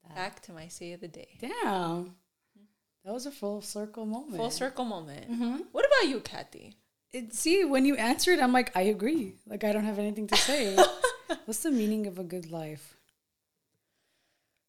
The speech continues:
Speaker 1: I don't know. I think just as women, I don't know if this is, j-, I, I would say this is, like, me as a woman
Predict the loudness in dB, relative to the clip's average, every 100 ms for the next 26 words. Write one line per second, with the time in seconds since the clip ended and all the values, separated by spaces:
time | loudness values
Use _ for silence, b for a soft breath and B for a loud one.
0 | _ B B B B B _ _ -6 -4
1 | 0 0 0 -2 -2 -2 -2 0 -2 -4
2 | -6 -4 -2 0 0 -2 B B B B
3 | _ _ _ _ _ _ -4 -2 -2 -4
4 | -6 -8 -6 -6 -6 -8 -12 _ _ _
5 | _ _ -16 -12 -4 -2 0 0 0 -2
6 | -4 -4 -4 -2 -2 -2 -2 -2 -4 -6
7 | -6 -8 -10